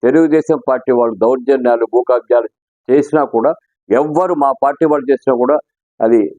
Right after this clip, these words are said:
సహించే ప్రసక్తే లేదు. హండ్రెడ్ పర్సెంట్ న్యాయంగా ప్రజలకు ఏది చెందాలో అది చెందే విధంగా ఖచ్చితంగా చేస్తారనే హామీ ఇస్తా ఉన్నా.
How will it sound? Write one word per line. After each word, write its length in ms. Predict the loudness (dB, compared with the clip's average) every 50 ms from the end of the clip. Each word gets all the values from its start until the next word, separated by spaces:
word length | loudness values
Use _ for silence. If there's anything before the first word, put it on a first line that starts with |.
| _ _ _ _ _
సహించే 460 | -2 2 2 2 0 0 0 0 0 2 0 -2 -6 -12 _ _ _ _ _ _ _ _ _ _ _ _ _ _ _ _ _ _
ప్రసక్తే 420 | -6 -4 -2 -2 -4 -2 -2 -4 0 0 0
లేదు. 180 | 0 0 -2 -4 -6 -4 -4
హండ్రెడ్ 260 | 0 0 0 0 -2 -4
పర్సెంట్ 360 | -6 -2 -2 -2 -2 0 0 0 0 -2 -4 _ _ _ _ -2
న్యాయంగా 420 | 0 0 2 2 2 2 2 0 0 0 -2
ప్రజలకు 440 | -2 0 0 0 -2 -2 0 0 2 2 2 0 -4 _ _ _ _ _ 0 2
ఏది 160 | 2 2 0 0 -2 -2
చెందాలో 360 | -2 0 0 -2 0 0 0 -2
అది 100 | -2 -2 -2
చెందే 200 | -2 0 0 0 0 2
విధంగా 300 | 0 0 0 0 0 0 0 -2 -4 -6 -14 _ _ _ _ _ _ _ _ _ _ _ _ _ _ -6
ఖచ్చితంగా 400 | -6 -2 -2 -2 0 0 0 0 0 0
చేస్తారనే 520 | -2 -2 -2 -2 -2 -2 0 0 0 0 -2 -2 -2 -4
హామీ 200 | -4 -4 -4 -6
ఇస్తా 160 | -6 _ _ -14 -12
ఉన్నా. 140 | -12 -14